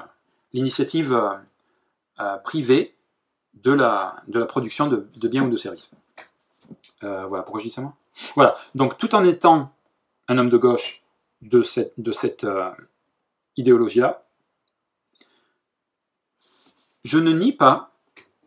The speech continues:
que la question de l'immigration est une question, euh, qu'il faut se poser, qui pose problème,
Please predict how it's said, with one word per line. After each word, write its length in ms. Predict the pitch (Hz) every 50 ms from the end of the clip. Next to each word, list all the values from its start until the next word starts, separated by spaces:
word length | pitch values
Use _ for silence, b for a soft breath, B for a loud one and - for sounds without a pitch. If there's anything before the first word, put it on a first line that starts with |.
| _ _ _ _ _
que 100 | - 143
la 500 | 139 139 131 123 120 117 113 113 110 107
question 340 | - 160 151 - - 180 160
de 100 | 147 139
l'immigration 540 | 135 143 147 139 131 123 123 - 180 190 202
est 180 | 135 120 -
une 80 | 143 131
question, 460 | 131 127 - - 165 165 156 139 120
euh, 140 | 113 104 101 - _ _ _ _ _ _ _ _ _ _ _ _ _ _
qu'il 120 | _ - 139
faut 120 | - 175
se 120 | 165 - 143
poser, 320 | 120 123 104 - - _ _ _ _ _ _ _ _ _ _ _ _
qui 140 | - 156 139
pose 260 | - - 175 170 170
problème, 360 | - - 151 123 110 101 -